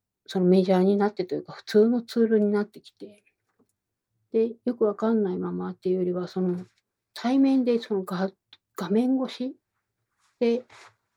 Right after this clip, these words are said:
やることに私も自身も慣れたし、皆さん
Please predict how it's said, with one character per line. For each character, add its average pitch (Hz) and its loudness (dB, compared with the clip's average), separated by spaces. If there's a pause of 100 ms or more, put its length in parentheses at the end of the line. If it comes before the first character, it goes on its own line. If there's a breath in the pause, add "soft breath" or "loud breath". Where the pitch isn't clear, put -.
や 226 2
る 220 -2
こ 233 -8
と 233 0
に 180 0
私 - -8
も 254 0
自 240 -6
身 240 -4
も 180 0
慣 180 2
れ 180 -4
た 170 -16
し、 - -14 (720)
皆 233 0
さ 214 -6
ん 180 -4